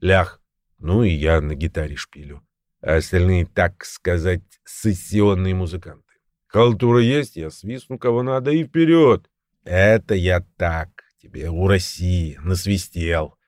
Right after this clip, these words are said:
понтанулся, короче, весело пробасил Жила и захохотал, как шланг. Потом перестал смеяться, посмотрел на меня и спросил удивленно: «А ты сам-то на чем играешь или просто поешь?» «Я на клавишах играю и пою», — ответил я.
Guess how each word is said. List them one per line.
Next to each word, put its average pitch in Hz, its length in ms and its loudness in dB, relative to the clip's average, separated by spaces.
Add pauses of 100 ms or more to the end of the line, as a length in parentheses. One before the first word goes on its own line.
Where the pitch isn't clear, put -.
(300)
понтанулся, 92 640 0
короче, 90 480 0 (100)
весело 101 400 -4
пробасил 101 520 -8
Жила 107 280 -6
и 95 40 -6
захохотал, 110 720 0
как 110 300 0
шланг. 73 680 -16 (320)
Потом 113 280 2
перестал 113 460 2
смеяться, 135 520 -2
посмотрел 95 540 -6
на 120 80 -4
меня 113 220 -2
и 104 60 -2
спросил 101 400 -2
удивленно: 87 500 -4 (480)
«А 78 160 -8
ты 80 180 -8
сам-то 90 540 0
на 73 140 -14
чем 101 300 0
играешь 85 380 -2
или 80 120 -12
просто 90 340 -2
поешь?» 92 420 -2 (1400)
«Я 90 380 0
на 156 220 4
клавишах 160 580 -2
играю 87 480 0
и 80 40 -8
пою», — 87 360 -8
ответил - 380 -12
я. - 160 -20